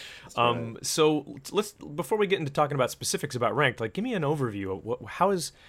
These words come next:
Speaker 2: how is the feeling on E U different than N A versus C I S versus S C A? What, you know, what are your first impressions
Speaker 1: Well
Speaker 2: of those servers?
Speaker 1: Well, I mean, well, I mean, it's, it's changed over time.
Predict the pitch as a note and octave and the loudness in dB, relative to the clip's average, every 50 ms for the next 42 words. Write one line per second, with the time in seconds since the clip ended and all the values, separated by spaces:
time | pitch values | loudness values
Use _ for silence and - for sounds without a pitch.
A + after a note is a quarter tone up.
0 | - - - - - - - - - - - C#3+ D#3 E3+ - - D3+ C#3 - - | -20 -20 -20 -20 -20 -20 -20 -20 -18 -6 -2 0 0 0 0 -2 -4 -4 -2 0
1 | C#3 C#3 C#3 C3+ B2 A#2+ A#2 A#2 - B2 B2 A2+ A2+ B2 B2 A2+ A#2 A#2 G#2+ - | 0 2 2 2 2 2 0 0 0 -2 -2 -2 0 0 -2 0 -2 -4 -4 -6
2 | - F#2+ - F#2 F2+ G2+ F#2+ G2 G2 G2 G2 F#2+ F#2+ G2+ G2 F#2 F2 E2 F#2+ G2 | -8 -10 -10 -8 -6 -4 -4 -4 -4 -6 -6 -4 -2 -2 -2 -2 -2 -4 -6 -6
3 | - - G2+ F#2+ - - - A#2+ G#2+ G2 F#2+ G2 G2+ F#2 F2 - - G#2 G2 - | -6 -6 -8 -6 -6 -4 -2 0 2 2 2 2 0 0 -2 -4 -6 -10 -10 -10
4 | G2 F2 - G2+ G#2 - - A#2 G2+ F#2 F#2+ F2 F2+ F#2 - - - - - - | -12 -10 -8 -6 -6 -6 -6 -6 -6 -6 -6 -8 -8 -8 -12 -14 -16 -18 -20 -20
5 | - - _ - - A2 F2+ - F#2+ - - _ - C3+ C#3+ D3 C3+ C3 - - | -20 -20 _ -18 -16 -16 -16 -16 -16 -20 -16 _ -4 -2 -2 -2 -2 -2 -2 -2
6 | C#3+ C#3+ D3 A#2+ - A#2+ G#2+ G2 A#2 F#2+ F#2+ D#2+ F2 E2+ E2 - - - - _ | -2 -2 -2 -4 -2 -2 -2 -2 -4 -8 -8 -8 -8 -8 -8 -8 -10 -12 -14 _
7 | - - G2+ F2 D2 - - - - _ _ _ - E3 F3+ F3+ E3+ E3+ D#3+ D3+ | -14 -12 -12 -12 -12 -14 -18 -20 -20 _ _ _ -2 0 2 2 2 2 2 0
8 | - - D3+ D#3+ E3 D#3+ D#3+ D#3 D3 D3 C#3 - - D3 - - - - F3+ G3 | -2 0 2 2 4 4 4 2 2 0 0 -2 -4 -6 -4 -2 0 2 4 4
9 | G#3+ G3 D3+ C#3 C#3+ B2+ G#2+ G#2+ - B2 B2 C3+ B2+ G2 F2 E2+ E2+ F2+ G#2+ | 4 4 4 4 4 4 4 0 -2 0 2 2 4 2 2 0 -2 -6 -10